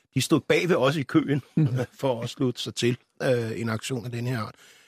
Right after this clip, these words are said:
Det, jeg mener, vi virkelig har brug for, udover at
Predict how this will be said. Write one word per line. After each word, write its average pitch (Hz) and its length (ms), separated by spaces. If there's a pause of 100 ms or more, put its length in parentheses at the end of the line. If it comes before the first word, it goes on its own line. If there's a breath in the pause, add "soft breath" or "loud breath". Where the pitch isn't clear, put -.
(160 soft breath)
Det, 156 80
jeg 160 120
mener, 147 220
vi 131 140
virkelig 143 340
har 131 60
brug - 280
for, 131 220
udover 135 440 (300)
at 127 160